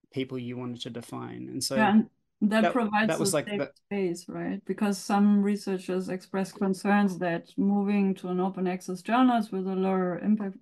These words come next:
Speaker 2: journal impact factor might, they might risk their careers. But if a critical nu-, uh, threshold number of researchers from that very same discipline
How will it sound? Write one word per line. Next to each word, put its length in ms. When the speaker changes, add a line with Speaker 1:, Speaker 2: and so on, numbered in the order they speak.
Speaker 2:
journal 280
impact 280
factor 380
might, 480
they 140
might 260
risk 380
their 120
careers. 640
But 300
if 440
a 140
critical 500
nu-, 120
uh, 300
threshold 420
number 420
of 300
researchers 480
from 200
that 100
very 260
same 320
discipline 600